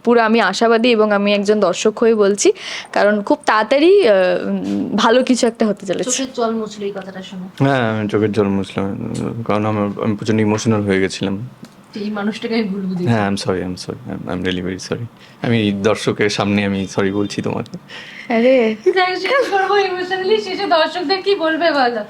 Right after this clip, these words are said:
Speaker 3: দর্শকদেরকে এটাই বলবো যে ধন্যবাদ, thank you so much। আহ, আহ, মিঠি ঝোড়া নিয়ে এত, মানে এত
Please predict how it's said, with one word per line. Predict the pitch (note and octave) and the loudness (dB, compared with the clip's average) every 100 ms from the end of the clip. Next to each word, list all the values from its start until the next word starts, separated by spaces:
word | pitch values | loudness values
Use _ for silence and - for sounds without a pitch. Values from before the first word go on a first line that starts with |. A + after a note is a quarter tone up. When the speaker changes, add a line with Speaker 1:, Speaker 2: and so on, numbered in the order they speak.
| - - | -12 -2
Speaker 3:
দর্শকদেরকে | A#2+ A#2 A#2+ B2+ A#2+ | -2 0 0 0 0
এটাই | B2 B2+ | 0 0
বলবো | A#2+ A#2+ A#2+ F#3 | 0 0 0 0
যে | A2 | 0
ধন্যবাদ, | G#2 A2 G2+ G#2+ B2 - | 0 0 0 2 0 0
thank | G#2+ | -2
you | G#2 A2+ | -2 -2
so | - | 0
much। | A#2+ A#2 | 2 2
আহ, | B2 - - - - | 0 -6 -18 -16 -4
আহ, | G#2 G2+ G2 F#2+ F#2+ F#2+ F#2 G2+ F#2+ G2 G2 G2 | 0 2 2 2 2 0 -2 0 0 0 -2 -4
মিঠি | G2+ G#2 G#2 A2 | -2 -2 0 0
ঝোড়া | A#2 G#2+ | 2 2
নিয়ে | G#2 G#2+ G#2 | 2 0 0
এত, | G2+ - | -2 0
মানে | A2 G2 G2 G2 | -2 0 -2 -2
এত | - G2+ - | -2 -2 0